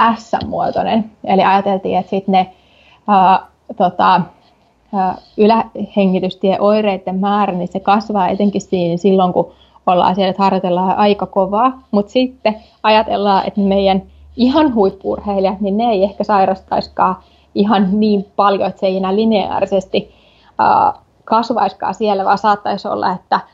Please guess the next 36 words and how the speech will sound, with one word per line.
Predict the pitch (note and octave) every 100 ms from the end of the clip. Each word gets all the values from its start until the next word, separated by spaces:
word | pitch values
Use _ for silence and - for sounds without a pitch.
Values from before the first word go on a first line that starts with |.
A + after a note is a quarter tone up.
| _ -
että | G3+ G#3
ne | G#3
olisikin | G3+ - G#3
sellaista | - G3 F#3+ - - _ _ -
spesiaaliporukkaa, | - A3 A3 G3+ F#3+ G3 G3 G#3+ G3 - - -
jotka | G3 -
sit | F#3+ G3
kestää | - G#3 - - G3
sitä | - -
harjoittelua, | G3 G3+ G#3 G#3 - - - G#3 - _ - _
ja | G3 G3 F#3+ - _ -
eri | A3 G#3+
tavalla, | G#3 G#2+ - A3 -
ja | G#3 F#3+
että | F#3
se | G3
voisi | F#3+ G3+
olla | G#3 -
yksi | G#3+ G#3 -
tapa, | G#3+ G#3+ G3
joka, | F#3 F#3+ F3+ - -
tai | G3 F#3+
yksi | A3 - -
asia, | G#3+ A3 G3
joka | F#3+ -
erottaa | G#3+ G#3+ G#3+ - - G#3
ne | G3 F#3+
niinkö | A3 G3 -
ehdottomat | G#3 G#3 G3+ - - - -
huiput | G#3 G3+ G#3 G3+
sit | G3 F#3+
niistä | F#3+ F#3+ -
huipun | G#3 F#3+ G#3
takana | G#3 G3+ - G#3+
olevista | G3 A3+ A#3+ -
urheilijoista. | B3+ A#3 B3 A#3+ - -